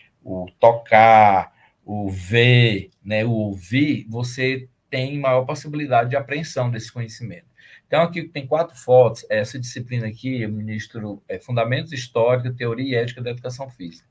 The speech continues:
Então, nesse, nesse quadrozinho aí, nessa foto primeiro de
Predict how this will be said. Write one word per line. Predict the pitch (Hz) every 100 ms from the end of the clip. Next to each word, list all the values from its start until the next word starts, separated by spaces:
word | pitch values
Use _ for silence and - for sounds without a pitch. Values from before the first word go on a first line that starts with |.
| _ _ _ -
Então, | 131
nesse, | 143 151 160 151
nesse | 135 143 -
quadrozinho | 139 123 123 107 110
aí, | 104
nessa | 104 - 101
foto | 104 -
primeiro | 110 104 98
de | 98 98 90